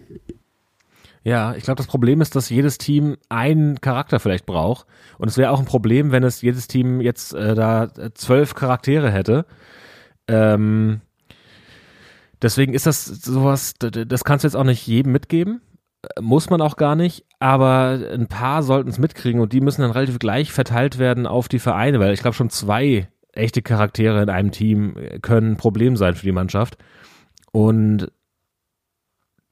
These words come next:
das ist, ist, glaub ich, schwierig, weil, äh, man das, äh,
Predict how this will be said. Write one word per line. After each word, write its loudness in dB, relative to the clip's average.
das 0
ist, -2
ist, -8
glaub 2
ich, -2
schwierig, -2
weil, 2
äh, 0
man 0
das, -4
äh, -10